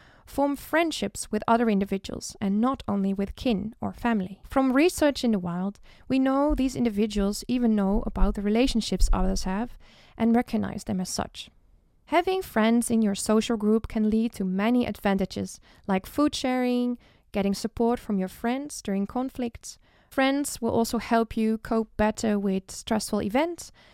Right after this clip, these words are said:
can be useful to gain a higher rank, and may even lead to better reproductive success.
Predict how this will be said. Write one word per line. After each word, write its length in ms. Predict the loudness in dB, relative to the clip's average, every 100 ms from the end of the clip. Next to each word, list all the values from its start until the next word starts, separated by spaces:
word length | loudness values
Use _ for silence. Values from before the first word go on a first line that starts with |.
| -20 _ -2
can 160 | 2 2
be 60 |
useful 500 | 2 0 0 0 0
to 180 | 0 -6
gain 320 | 0 0 2
a 80 | 0
higher 340 | 0 0 0
rank, 440 | 0 0 -2 -8 -20 _ _
and 120 | 0 2
may 180 | 2 0
even 380 | 0 2 2 0
lead 220 | -2 -4
to 240 | -4 -4
better 340 | 0 0 2 0
reproductive 560 | -2 -2 -4 -4 -6 -6
success. 600 | -8 -4 -4 -4 -10